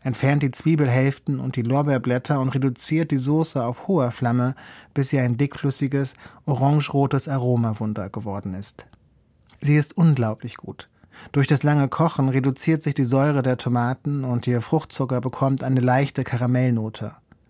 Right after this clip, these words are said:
Der Lorbeer gibt dem Ganzen einen gewissen Renaissance-Geschmack. Die Soße reicht für so viel Pasta oder Gnocchi, dass auch eine kleine Familie davon glücklich werden könnte. Wenn man allein lebt,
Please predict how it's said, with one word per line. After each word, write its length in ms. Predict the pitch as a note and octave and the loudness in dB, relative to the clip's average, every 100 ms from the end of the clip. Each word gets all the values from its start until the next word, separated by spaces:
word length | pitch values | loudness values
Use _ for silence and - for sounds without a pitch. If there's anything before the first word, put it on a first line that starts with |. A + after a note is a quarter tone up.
| - - - - | -18 -14 -8 2
Der 100 | C3+ | 4
Lorbeer 420 | D3 E3+ C#3 C3+ | 6 4 4 2
gibt 220 | C3+ C#3 | 2 2
dem 100 | C#3+ | 2
Ganzen 340 | C#3 D3+ E3 D3+ | 4 2 2 0
einen 220 | C#3 C#3 | 0 0
gewissen 560 | C3+ D3 - C#3 C3 | 0 -2 0 -2 -2
Renaissance-Geschmack. 1120 | C3 C3 B2+ - A#2 G#2+ - A2 G2 - - - _ _ _ _ _ _ _ - - - - - - | 0 0 0 0 0 -2 -6 -10 -10 -12 -18 -20 _ _ _ _ _ _ _ -20 -18 -16 -18 -10 0
Die 80 | C#3+ | 4
Soße 400 | D#3 F#3 D#3+ B2 | 6 4 2 2
reicht 240 | B2+ C3+ | 2 2
für 100 | D3+ | 0
so 200 | B2+ E3 | 2 2
viel 180 | F#3+ D3 | 2 0
Pasta 400 | C#3 D3 - B2+ | 2 -2 0 0
oder 160 | A#2+ A#2+ | 0 2
Gnocchi, 560 | B2+ C3+ - B2+ C3+ - - - | 2 0 -2 -4 -4 -10 -20 -8
dass 160 | - C3 | -2 0
auch 100 | C#3 | 2
eine 200 | D3 C#3+ | 2 2
kleine 340 | - D3 D#3 | 2 4 4
Familie 480 | C#3 C3+ C3+ C#3+ B2 | 2 2 4 4 2
davon 340 | A2+ A#2 A#2+ A2 | -2 -4 -4 -2
glücklich 380 | B2 - A2 | -4 -4 -6
werden 260 | A2 A2 A#2 | -6 -4 -4
könnte. 460 | - A#2+ B2+ C3 B2+ - - - - | -2 -2 0 0 -2 -8 -20 -20 -4
Wenn 100 | C3+ | 2
man 100 | C#3+ | 4
allein 340 | C#3+ C#3+ D3 C#3+ | 4 4 2 2
lebt, 360 | C3 C3+ - | 0 -2 -8